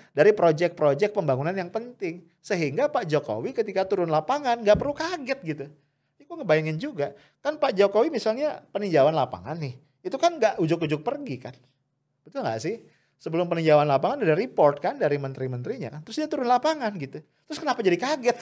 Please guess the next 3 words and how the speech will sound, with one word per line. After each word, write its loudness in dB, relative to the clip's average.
<laughs> -6
Apakah 8
memang 6